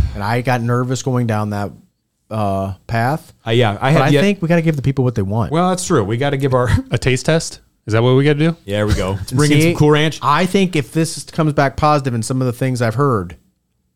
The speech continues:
Speaker 1: a lot of my problems could be related to heavy Dorito consumption as a child.
Speaker 2: Do you think they taste the same?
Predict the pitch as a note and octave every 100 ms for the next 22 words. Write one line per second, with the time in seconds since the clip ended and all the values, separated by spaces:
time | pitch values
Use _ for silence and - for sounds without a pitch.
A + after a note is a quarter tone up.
0 | _ - A2 G#2 A#2 C3+ C3+ A#2+ B2 B2+
1 | B2 B2 A#2+ - - C3 A#2 F2+ F2+ -
2 | - - G#2+ G2+ G2 G2 F#2+ F2+ F2 _
3 | _ _ _ G#2+ F2 A2+ A2 A2 A2 G#2+
4 | - A2 A2 G#2+ G2+ G2 - G2 - F#2+
5 | F2+ - G2 D#2+ E2 B2+ G3 D#4 D4+ A3
6 | F#3 G3 G3 G#3+ G#3+ G#3+